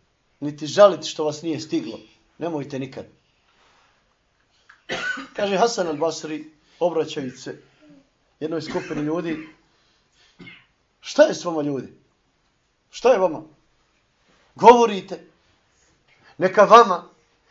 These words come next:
i nama Allah dželle šanu grijehe oprosti, u džennet nas uvede,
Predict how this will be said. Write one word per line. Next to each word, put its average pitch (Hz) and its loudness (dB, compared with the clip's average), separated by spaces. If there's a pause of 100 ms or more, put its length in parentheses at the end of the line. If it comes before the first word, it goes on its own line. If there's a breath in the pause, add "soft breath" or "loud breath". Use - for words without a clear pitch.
(140 soft breath)
i 214 0
nama 208 8
Allah 196 6
dželle 156 -2
šanu 170 2 (840)
grijehe 170 2
oprosti, 165 2
u 147 -2
džennet 160 -4
nas 151 -8
uvede, 160 -10